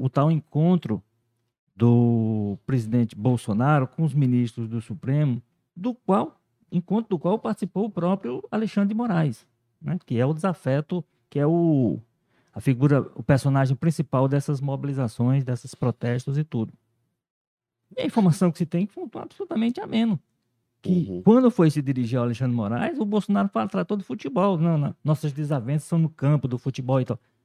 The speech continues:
Speaker 1: Então, assim, quem é que tá brincando com esse pessoal, de fato? É o presidente que dá esse tipo, incentiva esse tipo de manifestações e quando se, se encontra com os ministros, dá esse tipo de, de clima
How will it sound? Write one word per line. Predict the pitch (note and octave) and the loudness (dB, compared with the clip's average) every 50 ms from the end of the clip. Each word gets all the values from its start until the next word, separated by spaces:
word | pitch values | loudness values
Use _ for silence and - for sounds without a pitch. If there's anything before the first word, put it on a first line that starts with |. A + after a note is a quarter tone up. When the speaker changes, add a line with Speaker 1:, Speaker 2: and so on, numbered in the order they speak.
| _ _ _ _ _ _ - | _ _ _ _ _ _ -8
Speaker 1:
Então, | A4+ - B4+ | -4 -4 -4
assim, | - F4 E4 C4 G3+ D#3 B2+ - - - _ _ - | -2 0 2 4 4 4 4 0 -4 -10 _ _ -4
quem | - C4 B3 A#3+ C4 C#4 | 0 2 4 4 4 2
é | C4 | -2
que | - | -4
tá | - - A3+ | -2 0 2
brincando | G3+ G3+ A3 G#3 E3 - F3+ E3 D3+ C3+ A#2+ | 4 6 6 6 6 6 6 6 6 4 4
com | - B2+ | 2 0
esse | A#2+ - | -2 -2
pessoal, | - B2+ A#2 - - C3+ A2 G#2 | -2 -4 -6 -4 -2 -2 -2 -2
de | A2 A2 | -4 -6
fato? | G#2+ - A2 F#2 D2+ - _ _ _ _ _ _ _ _ _ _ _ _ _ _ _ _ _ | -6 -6 -6 -6 -8 -10 _ _ _ _ _ _ _ _ _ _ _ _ _ _ _ _ _
É | - E3+ G3+ G#3 | 4 6 8 8
o | G3+ F3 | 8 6
presidente | D3 - - D#3+ D#3 C#3 C#3 C#3 A#2+ B2 B2 A#2+ A2 G2+ - - | 4 2 2 2 2 2 0 2 4 4 6 6 4 2 0 -6
que | - - - C3 A2+ G2+ G2 - - - _ _ | -6 -4 -2 -2 -2 -4 -10 -18 -20 -20 _ _
dá | - C3+ D3 D#3+ D#3+ D#3 | 2 4 6 6 6 6
esse | C3 - D3 | 4 2 0
tipo, | - - C#3 B2+ C3 - - _ _ _ _ _ _ _ _ _ _ _ _ _ _ _ _ - | 0 0 -2 -2 -2 -6 -18 _ _ _ _ _ _ _ _ _ _ _ _ _ _ _ _ -6
incentiva | D3 - - G#3 E3 - - - B3 C4+ C4+ G#3+ F#3+ | 2 6 6 6 6 6 4 2 2 2 4 4 2
esse | D#3+ - - C3+ | 2 2 0 -4
tipo | - - C#3+ C3 A#2 | -4 -4 -4 -4 -4
de | A#2 G#2+ A2+ | -6 -4 -2
manifestações | B2+ B2+ B2 A#2 A#2 A2 A#2+ - B2 A#2+ A2+ - - B2 A2+ G2+ G#2 | 0 0 0 0 -2 -4 -4 -4 -4 -6 -4 -2 -2 0 0 0 -2
e | A2 | -2
quando | - - C#3 C3+ C3 | 0 0 0 0 0
se, | - - C3 B2+ A2 - _ _ _ _ | -2 -4 -4 -4 -6 -10 _ _ _ _
se | - - B2 | -10 -8 -6
encontra | - - C3 G#2+ A#2 B2 | -2 0 0 0 -2 -4
com | - B2+ | -4 -2
os | B2+ A#2 | -2 -2
ministros, | A#2 C3 B2+ B2 B2+ B2 A2+ G2+ - A#2 G#2 | 0 0 2 2 2 2 0 -2 -4 -6 -2
dá | A2 C3+ C#3 C#3 C3 | 2 2 4 4 2
esse | A#2 - B2+ | 0 -4 -8
tipo | A2+ - - A#2+ - A#2+ | -10 -8 -10 -10 -8 -6
de, | A#2 A#2 A2+ G2+ - - _ _ _ _ _ _ _ _ _ | -4 -4 -4 -4 -6 -12 _ _ _ _ _ _ _ _ _
de | - C3+ | -4 -4
clima | - - - D#3+ F#3+ A3 B3 C4 A#3 E3+ A2+ E2+ - | -4 -2 2 4 4 6 6 4 4 2 2 0 -2